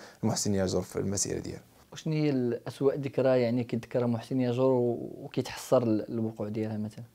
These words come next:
Speaker 1: يعني اللي كتحسر ليه هو أن ال-، الطريقة باش غادرت، آه،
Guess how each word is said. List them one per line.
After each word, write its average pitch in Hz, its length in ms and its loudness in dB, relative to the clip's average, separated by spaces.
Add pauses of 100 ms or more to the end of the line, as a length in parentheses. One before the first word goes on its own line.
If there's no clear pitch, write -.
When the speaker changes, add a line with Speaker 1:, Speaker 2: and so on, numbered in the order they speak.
(520)
Speaker 1:
يعني 427 180 10
اللي 330 140 8
كتحسر - 420 6
ليه 156 140 12
هو 127 180 12
أن 127 200 8
ال-، 117 180 8
الطريقة 123 540 12
باش 117 180 4
غادرت، 107 400 10
آه، 90 480 4